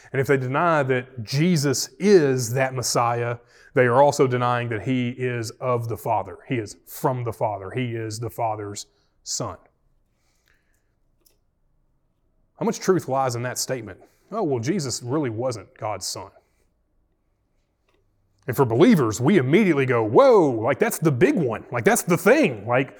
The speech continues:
that's really the thing we talk about the most, yeah?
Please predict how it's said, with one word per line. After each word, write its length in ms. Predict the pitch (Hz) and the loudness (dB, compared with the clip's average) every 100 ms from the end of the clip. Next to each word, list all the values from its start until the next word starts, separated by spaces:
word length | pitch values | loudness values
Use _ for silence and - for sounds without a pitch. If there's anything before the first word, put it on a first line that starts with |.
| - - _ | -20 -20 _
that's 200 | - 196 | 2 2
really 360 | 127 151 240 196 | 4 4 4 2
the 180 | 151 160 | 4 2
thing 360 | - 202 208 | 6 6 8
we 120 | 196 220 | 6 8
talk 280 | 185 175 | 6 6
about 380 | 180 202 202 143 | 4 4 2 2
the 120 | 175 | 2
most, 460 | 226 285 - - - _ - | 4 0 -2 -8 -10 _ -6
yeah? 280 | 117 285 | -2 -2